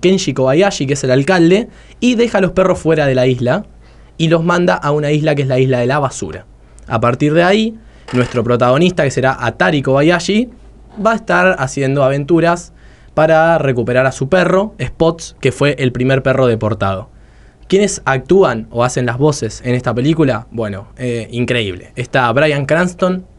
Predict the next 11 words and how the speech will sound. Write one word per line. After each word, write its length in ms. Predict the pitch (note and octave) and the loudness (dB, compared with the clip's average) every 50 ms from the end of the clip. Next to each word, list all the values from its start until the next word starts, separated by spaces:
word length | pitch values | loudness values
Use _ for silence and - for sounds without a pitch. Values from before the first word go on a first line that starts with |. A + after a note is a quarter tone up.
| - - - | -20 -20 -12
nuestro 520 | - B2 A2 G#2+ - A#2 A2 G#2+ A2 G#2+ G#2+ | -10 -10 -10 -8 -8 -8 -6 -6 -6 -8 -8
señor 420 | - A#2+ A#2 A#2 A#2+ B2+ A#2+ A#2 | -8 -8 -4 -2 0 0 0 0
White, 420 | A#2 B2 C#3 D#3 F3 F3+ F3+ - - - - - - - - - - - | 0 2 2 2 2 0 0 -6 -16 -20 -20 -20 -20 -20 -20 -20 -6 -4
Edward 360 | D3 D3 D3 C#3+ B2 C3 C#3+ | -2 0 2 2 0 0 2
Norton, 680 | D#3 F3 F#3 F3 E3+ E3+ E3+ D#3+ D3+ D#3 D3+ D3 C#3 - C3 | 0 2 2 0 -2 -2 0 0 0 0 0 -2 -4 -6 -2
Bob 260 | B2+ C#3 C#3 A#2+ A#2+ | 0 0 0 0 2
Bolaman, 760 | C#3 C#3+ D#3 D3 C#3+ C#3 C#3 C#3+ C#3+ C#3 C3+ C3 B2+ B2 B2 | 2 2 2 2 2 0 0 0 0 0 -2 -2 -2 -2 0
Bill 180 | C3+ C#3+ C3+ B2 | 0 2 2 2
Murray, 480 | B2+ C#3+ D#3 D3+ D3 D3 D3 C#3 C3+ | 2 2 2 2 2 0 0 0 0
Jeff 240 | C3+ - C#3+ C#3 C#3 | 0 0 -2 -2 0
Goldblum. 600 | C#3 D3 D3+ D3+ C#3 C3 C#3 D3+ D3 C#3+ C#3+ | 0 2 2 2 2 0 0 0 0 0 -2